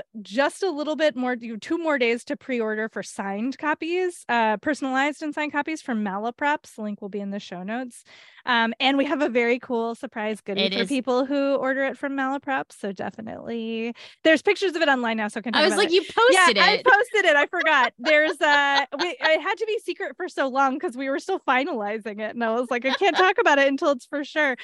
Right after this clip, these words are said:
Speaker 1: But, um,
Speaker 2: Ah.
Speaker 1: th-, our friend and excellent il-, illustrator and designer Alice Tam, who did the sticker for, uh, Swordstone Tables, side note, if you have one of those,
Speaker 2: Mm-hmm.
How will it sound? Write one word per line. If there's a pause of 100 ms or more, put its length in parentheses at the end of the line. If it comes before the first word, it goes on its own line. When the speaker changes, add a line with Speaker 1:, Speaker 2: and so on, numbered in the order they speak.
(380)
Speaker 1:
But,
um, (240)
Speaker 2:
Ah.
Speaker 1:
th-, (100)
our
friend (100)
and
excellent (160)
il-,
illustrator
and
designer
Alice
Tam,
who
did
the
sticker
for,
uh,
Swordstone
Tables,
side
note,
if
you
have
one
of
those,
Speaker 2:
Mm-hmm.